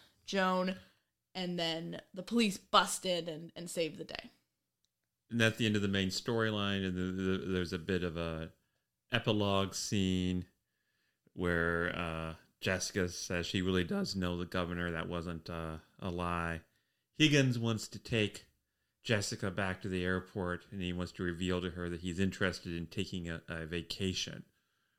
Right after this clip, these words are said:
Speaker 2: in the New England area, which is where Miss Fletcher happens to live.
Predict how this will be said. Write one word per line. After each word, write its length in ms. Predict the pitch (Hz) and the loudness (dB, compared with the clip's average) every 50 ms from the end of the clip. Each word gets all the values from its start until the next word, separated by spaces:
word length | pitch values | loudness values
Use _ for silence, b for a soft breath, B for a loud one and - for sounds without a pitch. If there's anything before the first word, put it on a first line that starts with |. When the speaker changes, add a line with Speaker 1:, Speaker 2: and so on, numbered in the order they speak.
| _ _ _ - | _ _ _ -10
Speaker 2:
in 100 | 92 85 | -8 -6
the 80 | 82 82 | -4 -4
New 260 | 82 85 90 92 - - | -4 -4 -4 -6 -6 -6
England 400 | - 92 107 104 87 82 82 - - - | -8 -6 -6 -6 -6 -6 -8 -8 -10 -10
area, 300 | 85 - - - - - - | -10 -10 -10 -10 -10 -10 -10
which 160 | 76 87 90 | -10 -10 -10
is 100 | 82 85 | -8 -8
where 140 | 87 85 82 | -6 -6 -6
Miss 180 | 85 82 - | -6 -8 -10
Fletcher 480 | - - - 107 110 - - - 101 87 | -10 -6 -2 -2 -2 -2 0 -2 -2 -2
happens 400 | - 107 95 - - 101 92 - | -2 -4 -4 0 0 0 0 -2
to 100 | - 98 | -4 -4
live. 440 | 90 90 95 98 92 85 85 80 - | 0 2 4 4 2 2 -2 -6 -10